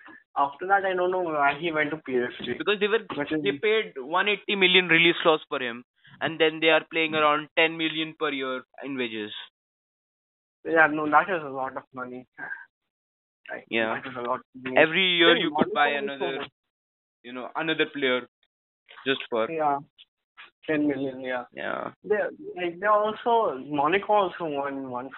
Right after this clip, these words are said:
Speaker 1: right? In, in, in, like, twenty seventeen or something.
Speaker 2: Actually, before, uh, you know, this, uh, Saudi club came in and, uh, bought P S G, uh,
Speaker 1: Yeah.
Speaker 2: Marseille was winning, and then Le-, Lyon was
Speaker 1: Lyon,
Speaker 2: winning.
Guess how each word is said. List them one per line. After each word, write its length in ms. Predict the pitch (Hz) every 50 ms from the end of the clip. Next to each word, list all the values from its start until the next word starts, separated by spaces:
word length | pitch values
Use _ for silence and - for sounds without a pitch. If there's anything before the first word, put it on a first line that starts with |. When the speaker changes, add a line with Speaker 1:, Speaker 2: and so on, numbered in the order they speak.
| -
Speaker 1:
right? 320 | 135 147 156 180 202 202 175 - - 123
In, 160 | 143 147 151
in, 260 | 151 147 147 147 147
in, 120 | 151 151 151
like, 180 | 147 143 -
twenty 280 | - 160 151 143 143 151 151 -
seventeen 400 | 170 156 143 143 139 151 147 151
or 100 | 147 147
something. 380 | - 151 147 143 - 151 143 143
Speaker 2:
Actually, 380 | 143 175 - - - 202 202 220
before, 640 | 196 190 180 - - 185 185 190 208 220 220 - - - _ -
uh, 300 | 151 156 151 151 151 151
you 140 | 151 151 156
know, 160 | 156 165 165
this, 200 | 160 160 160 151 - _ _ _ _ - 165
uh, 420 | - 104 127 123 127 131 131 127 113 _ - -
Saudi 400 | 160 143 143 147 151 160 156 -
club 180 | - 156 143 139 - - _ _ _ -
came 180 | 156 147 143
in 100 | 143 139
and, 440 | 135 135 139 135 139 139 139 131 131
uh, 400 | 80 87 104 110 120 120 117 120
bought 300 | 120 120 131 135 135 - - -
P 160 | 151 147 143
S 100 | 147 143 - -
G, 280 | 147 147 151 170 226 _ _ _ _ _ _ _ _ _ _ _ _ _ _ _ -
uh, 60 | - 127
Speaker 1:
Yeah. 500 | 135 135 139 139 139 135 139 139 131 120 113 - _ _ _ _ - _ _ _ _ _ _ _ _ - - _ -
Speaker 2:
Marseille 640 | 185 175 170 165 165 175 170 - - 202 190 190 196
was 200 | 190 185 180 160
winning, 460 | 165 170 170 165 165 165 160 160 160 156
and 180 | 151 151 147 143
then 440 | 143 139 143 143 143 143 139 143
Le-, 140 | 143 147 131 -
Lyon 500 | 151 156 151 160 165 170 175 175 180 180
was 160 | 170 165 156 160
Speaker 1:
Lyon, 160 | 165 175 180
Speaker 2:
winning. 380 | 185 180 147 147 160 165 165